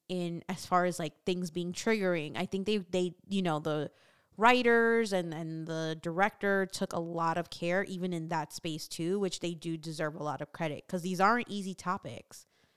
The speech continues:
to deal with. Um, and I would also say too that it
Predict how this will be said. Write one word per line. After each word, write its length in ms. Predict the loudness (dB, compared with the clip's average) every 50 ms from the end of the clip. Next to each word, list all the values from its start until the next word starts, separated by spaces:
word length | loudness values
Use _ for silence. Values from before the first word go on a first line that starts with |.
| _ _ _ _ _ _ _ _ -2
to 140 | -2 0
deal 360 | 2 2 2 4 4 4 2 2
with. 460 | 0 -2 -2 -4 -8 -10 -12 -16 -12 -6 -4
Um, 540 | -2 0 0 0 0 -2 -2 -4 -4 -6 -8 _ _ _ _ _ _ _ _ _ _ _ _ _ _ _ _ -20 -20 _ _ _ _ _ _ _ 0
and 140 | 4 6 8
I 60 | 8
would 100 | 8 8
also 360 | 8 6 4 2 2 0 0
say 280 | 0 2 0 -2 -2 -4
too 520 | -6 -8 -6 -2 -2 0 0 0 -2 -2 0
that 280 | 2 2 2 0 0
it 280 | -2 -2 -2 -2 -4